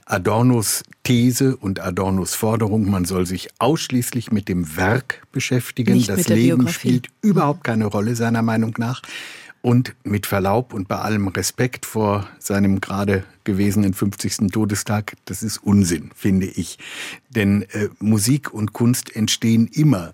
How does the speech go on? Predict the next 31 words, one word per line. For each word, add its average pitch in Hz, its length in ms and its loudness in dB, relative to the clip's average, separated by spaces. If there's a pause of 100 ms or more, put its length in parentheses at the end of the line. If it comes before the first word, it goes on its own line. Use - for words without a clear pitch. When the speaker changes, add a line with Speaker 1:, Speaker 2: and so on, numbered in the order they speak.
Speaker 1:
in 110 220 0
einer 101 460 0
vitalen 104 760 0
Situation 95 960 -2
und 101 340 0
man 104 260 2
muss, 147 520 2 (160)
finde 104 360 0
ich, 98 460 -10
immer 170 300 4
sich 117 240 -4
fragen 110 640 -2 (440)
und 104 340 0
erforschen 123 640 0
durch 92 220 -2
das 101 160 -2
Studium 113 460 0
von 117 260 2
Briefen, 101 480 0
von 110 220 -2
Dokumenten, 107 760 2
von 110 320 -2
Zeitungen, 107 760 0
von 110 380 0 (160)
allem, 156 400 0
was 123 240 -2
man 127 200 4
irgendwie 123 460 0
erreichen 107 500 -2
kann, 127 240 2 (420)
um 120 240 2